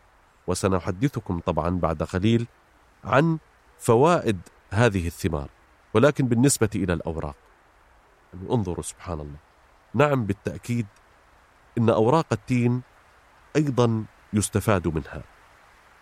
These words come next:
فإننا نتحدث عن شجرة مباركة تحمل اسم سورة كاملة في القرآن، فقد وجدت الدراسات العلمية أن أوراق التين الخضراء تستخدم كعلف للحيوانات، بالإضافة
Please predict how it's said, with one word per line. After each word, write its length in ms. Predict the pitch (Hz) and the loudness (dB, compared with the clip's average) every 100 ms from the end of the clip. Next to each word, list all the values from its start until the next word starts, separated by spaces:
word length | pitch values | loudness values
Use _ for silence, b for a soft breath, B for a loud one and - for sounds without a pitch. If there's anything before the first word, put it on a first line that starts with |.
| _ - | _ 0
فإننا 460 | 135 170 180 156 | 4 6 6 6
نتحدث 580 | 123 120 107 139 127 120 | 4 2 0 0 2 2
عن 180 | 104 101 | 2 2
شجرة 400 | - 117 104 92 90 | 2 2 2 0 -2
مباركة 640 | 85 90 87 76 - - - _ _ _ _ _ | 0 2 0 -2 -10 -18 -20 _ _ _ _ _
تحمل 480 | 170 - 131 131 131 - _ | -2 0 0 0 0 -4 _
اسم 240 | 113 113 101 | -2 0 0
سورة 520 | 117 107 101 104 95 | 2 0 2 0 -2
كاملة 360 | - 87 78 78 | -2 -2 -2 -6
في 100 | - | -6
القرآن، 460 | 98 - - 78 67 _ _ _ _ | -4 -4 -4 -10 -12 _ _ _ _
فقد 320 | - 113 101 92 | -4 0 0 2
وجدت 600 | 135 180 113 87 - 98 | 2 2 2 0 -2 -6
الدراسات 640 | 87 87 87 82 131 123 | -2 0 0 0 0 0
العلمية 600 | 92 90 80 85 78 80 - _ _ _ - | -2 -2 -2 -2 -2 -6 -10 _ _ _ 0
أن 140 | 107 95 | 4 4
أوراق 380 | 101 95 139 - | 4 4 2 0
التين 320 | 120 - 139 | -2 0 2
الخضراء 580 | 107 - 98 90 92 76 _ _ _ _ _ _ - | 2 0 -2 0 0 -2 _ _ _ _ _ _ -4
تستخدم 640 | 113 - 151 127 131 139 156 _ _ _ _ - | -2 0 -2 2 0 0 -4 _ _ _ _ 0
كعلف 440 | 95 92 113 - | 2 4 2 2
للحيوانات، 880 | 104 95 87 95 87 90 90 107 - _ _ _ _ _ _ _ - | 0 -2 -2 0 2 2 2 0 -2 _ _ _ _ _ _ _ -2
بالإضافة 720 | 107 110 95 98 104 113 131 | 0 2 2 2 0 -4 -4